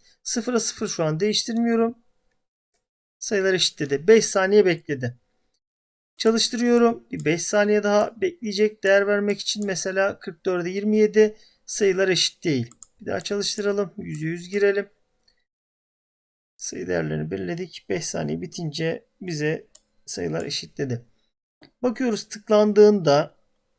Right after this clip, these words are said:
sayı değerlerini girin diye bir mesaj verecek. Beş saniye bekleyecek. O ara biz çubukta değerlerimizi belirleyeceğiz.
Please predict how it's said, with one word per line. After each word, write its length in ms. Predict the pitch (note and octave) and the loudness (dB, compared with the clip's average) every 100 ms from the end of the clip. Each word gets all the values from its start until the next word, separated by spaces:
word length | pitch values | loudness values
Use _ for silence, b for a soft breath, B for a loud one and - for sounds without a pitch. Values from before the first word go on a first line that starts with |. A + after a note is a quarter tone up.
| _ _ _ - | _ _ _ -14
sayı 260 | - G3 G3 | -6 -4 2
değerlerini 440 | G3 F#3+ F#3 F#3 | 4 4 2 -4
girin 340 | F3 F3 F3 D3+ | -6 -8 -6 -4
diye 160 | D3 | -4
bir 100 | C#3+ | -4
mesaj 440 | C#3 C#3+ - F#3+ F#3+ | -6 -6 -4 -4 0
verecek. 420 | G3 F#3+ G3+ - b b b _ - | 0 2 -2 -4 b b b _ -2
Beş 260 | E3+ F#3 | 0 2
saniye 460 | - F3 D#3 C3+ C3 | 2 0 0 -2 -2
bekleyecek. 640 | F3 - F#3+ G3+ G3 _ _ _ _ _ _ | -4 -4 0 0 0 _ _ _ _ _ _
O 140 | - F#3+ | -2 0
ara 180 | F#3+ E3+ | 2 2
biz 440 | D#3 - - - _ _ _ _ _ _ _ | 0 -2 -6 -10 _ _ _ _ _ _ _
çubukta 800 | - F3 E3+ E3 - D#3 C#3+ - _ - | -14 -12 -12 -8 2 2 2 -4 _ -14
değerlerimizi 720 | D#3 D#3+ E3+ F3 F#3+ F#3+ F#3 | -2 0 2 0 -2 -4 0
belirleyeceğiz. 840 | G#3 G3+ G3 G3+ G3+ G3+ - - | 2 4 2 0 2 2 2 -10